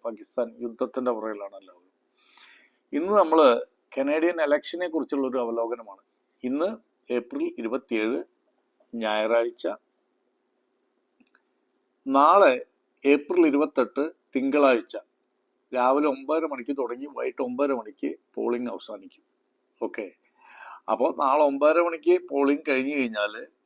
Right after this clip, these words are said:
ആ, ഒരു പത്തര പതിനൊന്നോട് കൂടെ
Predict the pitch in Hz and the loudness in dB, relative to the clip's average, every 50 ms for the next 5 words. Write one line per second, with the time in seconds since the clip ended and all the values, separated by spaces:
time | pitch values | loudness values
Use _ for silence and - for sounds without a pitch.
0 | _ _ _ _ _ _ _ _ _ _ _ _ _ _ _ _ _ _ _ _ | _ _ _ _ _ _ _ _ _ _ _ _ _ _ _ _ _ _ _ _
1 | _ _ _ _ _ _ _ - 120 117 113 113 113 113 113 113 113 113 113 - | _ _ _ _ _ _ _ -10 -6 -4 -2 0 0 0 0 0 0 -2 -6 -10
2 | _ _ _ _ _ _ _ _ _ _ _ _ - 143 147 143 - - 151 139 | _ _ _ _ _ _ _ _ _ _ _ _ 2 2 2 2 4 4 4 4
3 | - - - 160 156 170 156 160 151 147 147 151 156 160 160 160 170 139 127 123 | 4 4 4 4 6 6 6 6 4 4 4 0 -4 -2 0 0 2 2 2 2
4 | 131 139 139 | 2 0 0